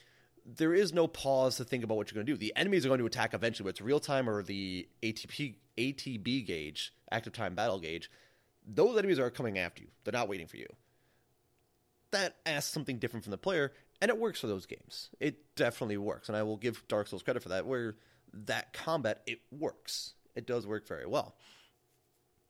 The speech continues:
Where was I going with this? I just lost my train of thought. Wow, I blanked. Right. The turn-based combat, it allows the game, it allows the bosses, and allows the curve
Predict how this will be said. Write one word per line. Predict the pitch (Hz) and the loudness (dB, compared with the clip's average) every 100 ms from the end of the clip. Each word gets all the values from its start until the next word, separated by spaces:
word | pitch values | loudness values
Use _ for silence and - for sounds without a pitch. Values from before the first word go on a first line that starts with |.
| _ - _ _ _ _ _ _ _ _ _ _ _ | _ -20 _ _ _ _ _ _ _ _ _ _ _
Where | 139 | -4
was | 123 | -2
I | |
going | 110 92 | -2 -4
with | 82 | -8
this? | 78 - - | -10 -10 -8
I | |
just | 101 101 | -6 -6
lost | 95 | -8
my | |
train | 98 90 | -8 -8
of | 87 | -8
thought. | 76 - | -10 -12
Wow, | 90 98 85 | -6 -4 -2
I | 73 | -6
blanked. | 76 80 65 50 - - _ _ _ _ _ | -10 -12 -12 -14 -20 -20 _ _ _ _ _
Right. | 98 82 - - _ _ _ _ - | -4 -4 -6 -16 _ _ _ _ -8
The | 135 | -2
turn-based | 175 165 147 131 | 2 4 2 2
combat, | - 156 165 117 104 - _ _ _ _ _ _ - | -2 -2 -2 -2 -4 -8 _ _ _ _ _ _ -6
it | 143 | -2
allows | 147 131 120 123 123 123 117 - _ _ - _ _ | 0 0 0 2 0 0 -4 -14 _ _ -20 _ _
the | 113 | -12
game, | 110 165 196 107 95 95 | -4 0 0 0 -2 -4
it | |
allows | 110 139 190 | 0 2 2
the | 139 | 0
bosses, | 95 90 90 104 90 | -4 -4 -4 -8 -8
and | - 120 | -4 -2
allows | 117 127 117 | 0 -2 -4
the | 113 | -8
curve | - - 180 113 98 | -6 -2 0 0 -2